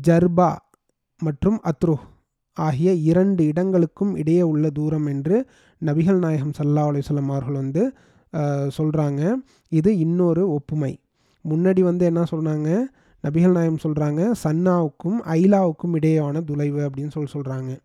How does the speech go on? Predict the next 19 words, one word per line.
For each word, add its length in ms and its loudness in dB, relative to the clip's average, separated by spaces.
இந்த 300 4
ஹதீஸ்ல 360 4
என்ன 300 4
சொல்றாங்க? 580 0
ஷாம் 220 0
நாட்டின் 680 0
ஜர்பாவுக்கும் 960 2
மற்றும் 380 -2
அத்ருஹ் 280 0
ஆகிய 560 0
இடங்களுக்கும் 680 2
இடையேயான 520 0
தூரம் 360 -2
அப்படின்னு 260 -4
சொல்லிட்டு 280 -4
நபிகள் 300 0
நாயகம் 300 -2
ஸல்லல்லாஹு 260 -2
அலைஹி 40 -6